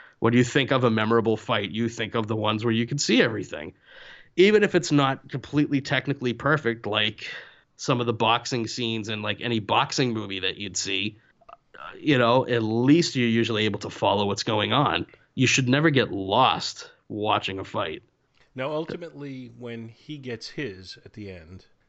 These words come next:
Speaker 2: that's another Chekhov's gun sequence.
Speaker 1: Literally.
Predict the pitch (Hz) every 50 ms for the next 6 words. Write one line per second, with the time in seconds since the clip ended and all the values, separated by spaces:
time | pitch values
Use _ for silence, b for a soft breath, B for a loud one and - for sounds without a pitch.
0 | _ _ - 123 120 - 135 120 120 117 110 107 - - 120 107 - - 104 95
1 | 90 - - 113 107 98 98 92 87 - - - _ _ _ - - - 113 101
2 | 82 - - - 78 - - - - - _ _ _ _ - 160 156 139 127 113
3 | 98 95 101 104